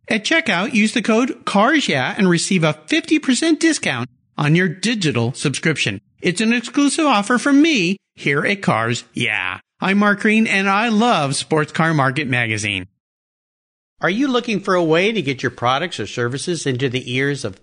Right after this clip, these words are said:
thousands of automotive enthusiasts around the globe? I can help.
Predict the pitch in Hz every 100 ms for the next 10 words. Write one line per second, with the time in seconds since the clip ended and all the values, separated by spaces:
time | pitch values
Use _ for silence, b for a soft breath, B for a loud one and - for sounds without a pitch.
0 | _ 120 120 147 160 208 180 117 123 135
1 | 135 135 131 117 127 127 160 190 - _
2 | _ - 107 110 123 143 131 131 160 220
3 | - _ _ - 127 139 135 117 110